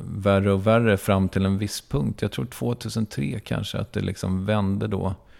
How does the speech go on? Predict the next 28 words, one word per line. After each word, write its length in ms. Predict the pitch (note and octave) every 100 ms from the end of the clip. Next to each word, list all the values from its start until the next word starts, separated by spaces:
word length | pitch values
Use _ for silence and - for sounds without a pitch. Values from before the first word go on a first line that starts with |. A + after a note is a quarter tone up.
| - - - _ -
Jag 80 |
hade 180 | G2+ G#2
ett 100 | F#2+
ganska 280 | - F#2 G2+
destruktivt, 640 | G2 G2+ - G2 G2 F#2+ -
eller 180 | G2+
väldigt 340 | G2 G#2 G#2+ -
destruktivt 560 | G#2+ - G2 - F#2+
för-, 340 | - F#2+ F2+ G#2+
förhållande 540 | - G2+ G2+ G2+ G2
med 120 | G2
en 160 | G2 F#2 -
kvinna 340 | - G#2 F#2+ F#2+
som, 320 | - F#2+ F#2+ - _ _ -
eh, 160 | G2
kom 240 | G2+ G2+ G2
från 180 | G2
Australien, 500 | F#2+ F#2+ G#2 G2+ G2
som 140 | G2+ G2+
flyttade 360 | G2 - G2
hem 300 | F#2 G#2+ G2+
igen, 220 | G2 F#2+ G2 - - - - - _ _
eh, 480 | G2+ G2 F#2+ F#2 F#2+
till 380 | - F#2 G2
sitt 240 | - F#2+ -
hemland. 520 | F#2 F#2+ G2 G2 G2+
Och 480 | - G#2 G2 - -
då, 560 | G2 G#2 G2+ G2+ G2